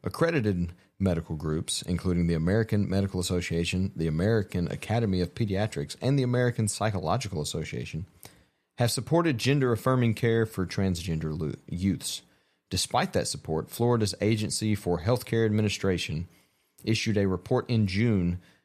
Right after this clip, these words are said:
that, quote, "found that several services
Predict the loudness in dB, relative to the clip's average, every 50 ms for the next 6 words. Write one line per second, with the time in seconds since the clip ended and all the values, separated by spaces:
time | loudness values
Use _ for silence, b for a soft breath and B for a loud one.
0 | b _ _ -2 -2 -2 -2 -2 0 0 2 2 0 -2 -6 -12 -16 -16 -14 -4
1 | -2 0 2 2 2 2 2 2 0 0 -2 -2 0 0 0 2 2 0 -2 0
2 | 0 0 0 2 0 -2 -2 -2 -2 -2 -2 -2 -4